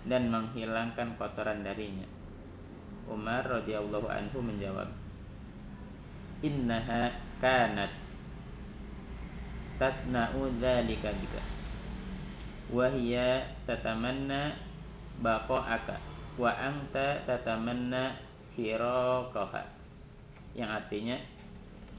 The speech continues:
"Dia telah melakukan hal yang sama terhadapmu,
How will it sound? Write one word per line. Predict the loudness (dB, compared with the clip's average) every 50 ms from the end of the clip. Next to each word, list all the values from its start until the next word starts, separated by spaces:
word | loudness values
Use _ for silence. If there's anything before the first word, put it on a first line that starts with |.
| -12 -12 -12 -12 -12 -12 -10 -10 -8 -4 2 4
"Dia | 6 6 6 6 6
telah | 4 6 6 6 4
melakukan | 4 2 2 2 2 0 -2 0 0 0 0 0 -2 -2
hal | -2 0 0
yang | 0 0 0 0 0
sama | -2 -2 -2 0 -2 -2 -2 -4
terhadapmu, | -4 -4 -4 -4 -4 -4 -6 -6 -8 -8 -10